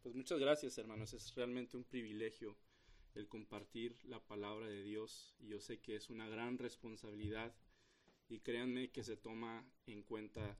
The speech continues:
esa responsabilidad y la seriedad que implica venir, pararse aquí y presentar un sermón. Este, en esta semana estaba, este, pensando cómo el Señor ha sido bueno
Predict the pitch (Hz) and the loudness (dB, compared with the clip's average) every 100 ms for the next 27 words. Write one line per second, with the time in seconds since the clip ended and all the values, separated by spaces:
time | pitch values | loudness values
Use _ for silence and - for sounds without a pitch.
0 | - 113 - 107 104 - - 101 104 101 | -8 -8 -6 -6 -6 -8 -10 -10 -8 -6
1 | 101 101 104 110 110 104 - 110 104 110 | -2 0 0 0 -2 -2 -2 2 4 8
2 | 127 127 - - - - - 120 110 98 | 6 6 -8 -18 -20 -20 -2 2 2 2
3 | 127 127 135 127 120 117 123 - - 117 | 4 4 8 6 6 4 0 -2 0 2
4 | 120 - 120 139 131 139 120 104 107 104 | 2 0 -4 2 2 2 -2 -4 -6 -6
5 | 101 104 104 - - 113 - 107 101 92 | -6 -4 0 2 0 -2 -6 -6 -6 -10
6 | 95 - - - - - - - - - | -12 -20 -20 -20 -20 -18 -16 -16 -20 -20
7 | - - 101 98 - 110 120 156 147 131 | -20 -10 -8 -4 4 4 4 4 6 6
8 | 117 127 147 151 - 123 131 135 117 - | 6 4 4 2 4 6 8 8 6 2
9 | 120 104 - 107 101 95 - 117 107 - | -10 -10 -8 -8 -8 -10 -6 -6 -4 -4
10 | 123 127 143 135 - - - _ _ - | 0 0 0 -4 -8 -20 -20 _ _ -20
11 | - - - _ - - - - - 131 | -20 -20 -20 _ -20 -20 -20 -10 2 4
12 | 151 151 151 - - - 123 110 123 139 | 4 4 2 -2 -20 -6 -6 0 2 4
13 | 135 147 135 127 135 135 | 4 6 6 6 4 2